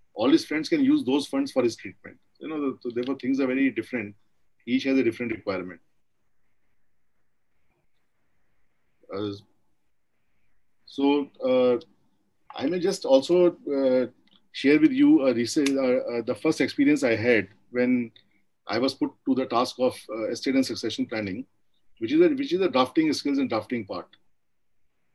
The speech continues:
My sense is that as and when we are getting an opportunity to draft or put some structures in place,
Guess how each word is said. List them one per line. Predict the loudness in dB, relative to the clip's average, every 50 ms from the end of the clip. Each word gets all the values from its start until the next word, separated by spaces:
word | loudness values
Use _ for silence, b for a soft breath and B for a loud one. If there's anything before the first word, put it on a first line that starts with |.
| _ _ _ _ _ _ -20 -12 -6
My | -2 0 0
sense | 0 0 -2 -2 4
is | 4 6 6
that | 6 4 2
as | 2 2 2 2 2 2
and | 2 2
when | 0 2 2
we | 2 2 2
are | 2 0
getting | -2 -2 -2 0 0
an | 0 0
opportunity | 0 -2 -4 -4 -4 -4 -4 -4 -4
to | -2 -2
draft | 0 0 0 0 0 -4
or | -6
put | -4 -4 -6 -6 -4
some | -4 -4 -4
structures | -4 -8 -10 -8 -8 -6 -6
in | -6 -6
place, | -4 -2 -2 -2 -2 -4 -6 -10 -14